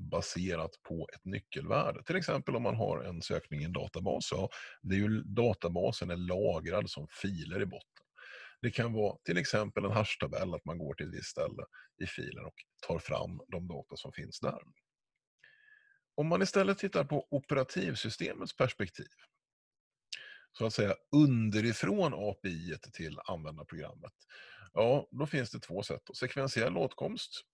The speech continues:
och det är ju samma sak som vi pratade om alldeles nyss då. Eh, vad måste operativsystemet göra? Jo, det måste ju hålla reda på var någonstans i filen man är. Vilket diskblock det är man jobbar med.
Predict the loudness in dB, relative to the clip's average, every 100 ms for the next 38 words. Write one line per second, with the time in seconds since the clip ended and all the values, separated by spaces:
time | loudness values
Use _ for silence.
0 | -8 -4 -4 0 0 0 -2 -4 -6 -10
1 | -8 -8 -8 -8 -10 -10 -8 -8 -6 -8
2 | -8 _ _ _ -20 -20 -20 -20 _ -4
3 | 2 2 0 _ _ _ _ _ -12 0
4 | 2 4 2 2 -4 -2 -2 0 -4 -4
5 | -4 -4 -6 -2 -2 -2 -4 -4 -2 -2
6 | 0 0 2 2 2 2 2 -2 -6 -2
7 | 0 2 2 2 -2 -2 -4 -4 -8 -8
8 | -8 -6 -8 -8 -10 -10 -8 -6 -6 -8
9 | -14 _ -20 -20 -20 -20 -10 -2 0 0
10 | -4 -2 -2 -4 -4 -2 -2 -6 -8 -6
11 | 0 0 _ -8 -2 -2 0 -2 -2 0
12 | 0 -2